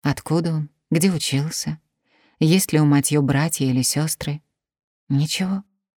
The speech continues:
Как можно любить человека, про которого ты ничего не знаешь? Оказывается, можно.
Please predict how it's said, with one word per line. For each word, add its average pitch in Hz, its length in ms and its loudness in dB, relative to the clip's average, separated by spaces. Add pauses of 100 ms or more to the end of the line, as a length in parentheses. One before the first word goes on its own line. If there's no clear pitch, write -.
(800)
Как - 600 -2
можно 151 400 0
любить 139 340 0
человека, 131 720 -4 (440)
про 196 100 2
которого 170 480 0
ты 175 140 -2
ничего 170 320 -2
не 180 140 0
знаешь? 165 520 -2 (1800)
Оказывается, 170 680 0
можно. 113 460 -4